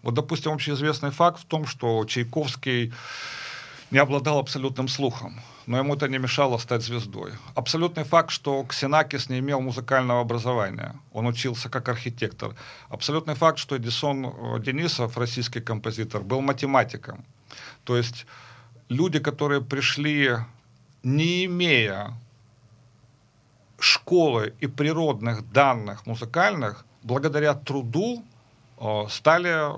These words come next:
очень известными. То есть такой путь тоже может быть. Но ах, ах, случается только когда есть вот это, о чем я вам говорил, что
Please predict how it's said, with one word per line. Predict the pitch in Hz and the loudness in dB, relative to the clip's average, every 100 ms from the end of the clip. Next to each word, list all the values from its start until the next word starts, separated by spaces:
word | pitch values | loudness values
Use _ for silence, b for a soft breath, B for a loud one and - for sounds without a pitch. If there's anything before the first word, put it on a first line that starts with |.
| - | -4
очень | 135 127 120 | -4 -2 -2
известными. | 101 101 - - 113 - | -2 -6 -10 -12 -14 -10
То | - | -8
есть | 113 | -6
такой | 131 120 | -6 -6
путь | 147 131 - | -4 -6 -6
тоже | 104 - | -8 -8
может | - - - | -10 -12 -12
быть. | 123 - - - B B | -16 -18 -20 -20 B B
Но | 113 135 131 | 0 2 6
ах, | 185 240 - - - _ | 6 6 0 -10 -18 _
ах, | 127 110 - - | 4 4 2 -10
случается | - 123 120 175 175 160 | -8 -6 0 4 4 2
только | 127 139 127 | -4 -4 -6
когда | - 117 113 | -8 -4 0
есть | 135 123 117 | 2 0 -2
вот | 120 120 | -4 -2
это, | 117 | -2
о | 110 | -4
чем | - 113 | -2 -2
я | |
вам | 107 | -2
говорил, | 98 98 95 - 107 | -6 -8 -8 -10 -12
что | - | -14